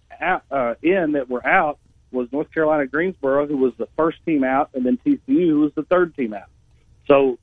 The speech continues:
a couple of seed lines, and, you know, I'm, I'm right there.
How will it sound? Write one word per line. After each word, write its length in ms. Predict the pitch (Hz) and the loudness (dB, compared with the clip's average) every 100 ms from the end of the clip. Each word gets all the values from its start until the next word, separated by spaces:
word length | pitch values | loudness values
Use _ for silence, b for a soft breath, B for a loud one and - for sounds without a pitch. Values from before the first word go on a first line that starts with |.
| _ _ | _ _
a 100 | 139 | -10
couple 300 | - 180 170 | -2 -2 0
of 80 | 156 | -2
seed 160 | 185 190 | 0 2
lines, 440 | 170 180 180 180 165 - | 2 2 0 -4 -10 -8
and, 460 | 151 147 143 127 - _ _ | -4 -2 -2 -4 -8 _ _
you 60 | 151 | -4
know, 200 | 143 143 | -2 -2
I'm, 160 | 135 135 | -4 -4
I'm 200 | 135 147 | -2 0
right 180 | 151 - | 0 0
there. 360 | 160 170 127 | 0 2 -2